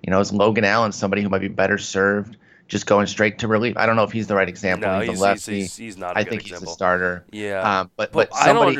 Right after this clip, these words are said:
Speaker 1: in that
Speaker 2: understand, like,
Speaker 1: vein.
Speaker 2: why aren't they the front runner for Noah Syndergaard?
Speaker 1: Oh,
Speaker 2: Like
Speaker 1: they should. I think they are.
Speaker 2: Oh, okay. I,
Speaker 1: I,
Speaker 2: I
Speaker 1: I believe they actually are.
Speaker 2: They,
Speaker 1: I,
Speaker 2: they
Speaker 1: maybe,
Speaker 2: should be. I mean,
Speaker 1: yeah,
Speaker 2: they,
Speaker 1: I, I
Speaker 2: that,
Speaker 1: totally.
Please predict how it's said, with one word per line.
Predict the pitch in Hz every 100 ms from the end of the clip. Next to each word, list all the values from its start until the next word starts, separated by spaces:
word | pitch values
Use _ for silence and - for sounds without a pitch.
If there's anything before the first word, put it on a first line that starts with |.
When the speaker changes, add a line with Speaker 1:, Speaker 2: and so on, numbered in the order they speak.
| 127
Speaker 1:
in | 123
that | 110
Speaker 2:
understand, | 120
like, | 117
Speaker 1:
vein. | 110 101 - - _
Speaker 2:
why | 113 120 139
aren't | 147 -
they | 123 123 120
the | 113 113 104
front | - 117 101
runner | 110 104
for | 95 107
Noah | 98 92
Syndergaard? | 98 87 80 - _ _ _ _ _ _ _ _ _ - 104
Speaker 1:
Oh, |
Speaker 2:
Like | 117 127
Speaker 1:
they | 113
should. | - 151 120
I |
think | 123 160
they | 107 85
are. | 139 127 - _ _ _
Speaker 2:
Oh, | 123 120
okay. | 120 87 - _ _ -
I, | 92
Speaker 1:
I, | 98
Speaker 2:
I | 113 104 127
Speaker 1:
I |
believe | 117 127 127
they | 117
actually | 107 104 113 95 92 -
are. | 110 117 92
Speaker 2:
They, |
Speaker 1:
I, | 113
Speaker 2:
they | 135
Speaker 1:
maybe, | 120
Speaker 2:
should | 123 131
be. | 85
I | - - _ _ _ _ -
mean, | 110
Speaker 1:
yeah, | 135 127
Speaker 2:
they, | 90
Speaker 1:
I, | 113 110
I |
Speaker 2:
that, | 110 98 131
Speaker 1:
totally. | 127 113 87